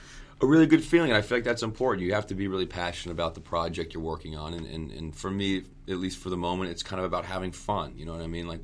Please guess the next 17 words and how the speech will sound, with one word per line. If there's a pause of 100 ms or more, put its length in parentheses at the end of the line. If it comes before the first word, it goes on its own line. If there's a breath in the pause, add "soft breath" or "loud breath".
(160)
having
that
energy
and
that
passion,
I
think, (460 loud breath)
shows
in
the
work,
right?
And
even
if
it's,